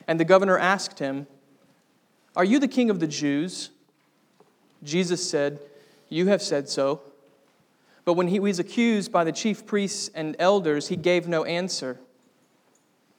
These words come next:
Then Pilate said to him, 'Do you not hear how many things they testify against you?' But he gave him no answer,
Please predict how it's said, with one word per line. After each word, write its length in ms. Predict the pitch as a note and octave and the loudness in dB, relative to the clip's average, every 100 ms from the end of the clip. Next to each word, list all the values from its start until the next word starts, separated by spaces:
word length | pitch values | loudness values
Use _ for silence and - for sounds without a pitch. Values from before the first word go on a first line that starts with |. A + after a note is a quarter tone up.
| _ _ _ _ - | _ _ _ _ -4
Then 120 | E3+ | -4
Pilate 380 | - F3 F3 - | 0 0 0 0
said 220 | F3 E3 | 0 0
to 80 | D#3 | -4
him, 180 | D3 C3 - _ _ D3+ | -8 -10 -16 _ _ -8
'Do 120 | F3 | -4
you 200 | F3+ A3+ | 0 2
not 340 | A3+ A#3 A#3 | 4 2 0
hear 260 | A3 A3+ B3 | -2 0 2
how 160 | G3+ | 0
many 260 | G#3 G#3 G#3 | 0 0 -2
things 440 | G#3 G#3+ A3+ A3+ | -2 -2 0 -2
they 120 | G#3+ G3 | -2 -4
testify 680 | - G#3 - G3+ - G3+ | -4 -6 -6 -6 -2 0
against 600 | G#3 F#3 F3 A3 A3 - | -2 -4 -2 -2 -2 -6
you?' 220 | B3+ C4 C4 - - _ _ _ _ _ _ _ _ _ _ _ | -4 -4 -6 -14 -20 _ _ _ _ _ _ _ _ _ _ _
But 120 | D#3 | -8
he 80 | D#3+ | -2
gave 240 | D#3+ D#3 | 0 0
him 400 | E3 - D#3+ D#3 | -2 -10 -6 -2
no 140 | D3+ D3+ | -2 -2
answer, 520 | D#3 D#3 - C3+ | -4 -4 -6 -8